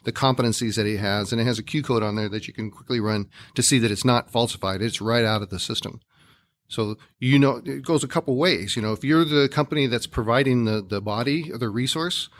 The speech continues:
then that differentiates you because the people that you have showing up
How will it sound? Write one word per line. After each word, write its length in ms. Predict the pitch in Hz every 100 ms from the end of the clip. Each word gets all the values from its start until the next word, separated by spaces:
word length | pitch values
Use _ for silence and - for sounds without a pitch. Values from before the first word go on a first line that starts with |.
| - - _
then 400 | - 127 127 127 - _ _ _ _ _ _
that 240 | 131 147
differentiates 580 | 165 151 151 139 139 120
you 140 | 160 151
because 240 | 120 120
the 100 | 127
people 260 | - 147 120
that 140 | 113
you 100 | 151
have 180 | 139 113
showing 320 | - 127 120
up 340 | 135 107 -